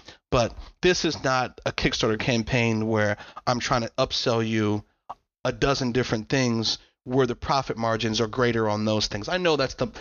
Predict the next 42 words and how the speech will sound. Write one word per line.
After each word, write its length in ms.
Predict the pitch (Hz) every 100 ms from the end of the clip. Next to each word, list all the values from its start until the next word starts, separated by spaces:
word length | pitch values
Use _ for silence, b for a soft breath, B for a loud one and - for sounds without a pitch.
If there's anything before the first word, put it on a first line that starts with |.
| B B
we 140 | 247
all 160 | 190 135
know 160 | 123 113
the 100 | 104
game. 420 | 107 101 101 104 -
We 100 | 208
know 120 | 190
the 100 | 139
Kickstarter 460 | 117 123 - 110 104
game, 220 | 107 104 - B
and 160 | 254 254
there's 140 | 240
no 100 | 196
shame 320 | 156 - 123 113
in 120 | 113
that 180 | 110 113
because 320 | 151 143 143 B B B -
we're 180 | 247 226
all 140 | 165
trying 220 | - 135
to, 40 | 113
just 160 | 127
trying 140 | - 113
to 80 |
make 240 | 117 117 127
it 80 | 113
under 180 | 113
capitalism. 800 | 98 120 107 107 107 98 101 104 - 185
I 80 |
get 240 | 180 120 107
it. 160 | 117 -
<laughs> 1160 | 165 254 277 240 269 - 302 - 330 320 226
We're 120 | 160
all 140 | 151 151
trying 160 | 160
to 60 | 147
get 140 | 143
our 120 | 139 123
breaks 340 | 127 127 -
where 80 | 120
we 140 | 117
can. 480 | 107 123 110 110